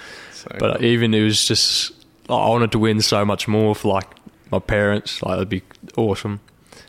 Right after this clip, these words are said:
Speaker 2: And then even, like, so the boot, like, we have a boot stutter, and he's been there for years, like, so forty years.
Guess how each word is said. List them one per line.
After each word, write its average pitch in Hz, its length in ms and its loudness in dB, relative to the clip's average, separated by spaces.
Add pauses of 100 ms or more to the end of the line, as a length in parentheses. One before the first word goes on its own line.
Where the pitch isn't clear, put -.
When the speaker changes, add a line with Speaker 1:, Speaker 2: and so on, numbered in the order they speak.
(120)
Speaker 2:
And 101 120 0
then 107 160 4
even, 104 240 2
like, 98 280 0
so 101 160 0
the 92 120 2
boot, 110 260 2 (120)
like, 98 120 0
we 104 60 0
have 98 100 0
a 92 60 -4
boot 117 260 0
stutter, - 380 -2 (300)
and 110 80 -2
he's 101 120 0
been 101 200 0
there 95 120 2
for 92 340 -4 (160)
years, 104 500 0
like, - 220 -8
so - 160 -6 (240)
forty 107 400 0
years. 98 480 -2